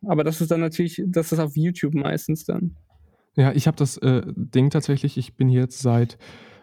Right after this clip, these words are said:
Speaker 2: äh, Februar in der neuen Wohnung ohne Fernsehanschluss. Ich mach das alles über 'n, äh, Streaming-Angebot.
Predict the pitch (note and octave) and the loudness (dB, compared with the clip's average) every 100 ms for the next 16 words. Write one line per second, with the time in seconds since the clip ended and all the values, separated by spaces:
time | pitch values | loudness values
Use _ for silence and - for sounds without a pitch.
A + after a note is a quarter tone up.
0 | _ B2 A2 A2 A2 A2+ C3+ C#3 C#3+ C#3 | _ 4 6 6 4 2 2 2 2 4
1 | C3+ B2+ B2 A#2+ A#2 C#3 - B2+ D3 C3+ | 4 4 4 4 4 2 4 4 4 2
2 | - - B2+ D#3 A2+ A2+ A2+ C3 D3 - | -2 -2 2 4 4 2 2 0 2 0
3 | B2 B2 C3 A#2 A#2+ B2+ - - B2 A#2 | 0 0 -2 -2 0 0 -2 0 4 4
4 | B2 A#2 A#2 A2 - - C3+ D3 B2 A#2 | 2 -2 -4 -4 -6 0 2 4 4 2
5 | B2 A#2 A#2 - | 2 2 0 -2